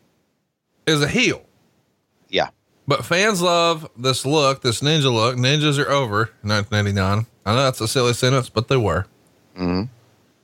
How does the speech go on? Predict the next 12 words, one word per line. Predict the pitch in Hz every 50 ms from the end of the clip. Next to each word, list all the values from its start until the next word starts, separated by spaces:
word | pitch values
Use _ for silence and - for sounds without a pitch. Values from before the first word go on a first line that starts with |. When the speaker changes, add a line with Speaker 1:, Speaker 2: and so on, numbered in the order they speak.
| _ _ _ _ _ _
Speaker 1:
He's | - 147 139
got | 156 175 185 -
the | 165
face | 143 - 170 170 170 -
paint. | - - 156 147 151 151 147 - _ _ _ _ _ _ _
He's | 131 123 123
got | 147 147 147 -
the | 139
cool | - - 165 160 156 135
ring | 131 139 143 139 135
entrance | 131 131 131 - - 120 107 110 -
gear. | - - 131 127 123 123 120 117 117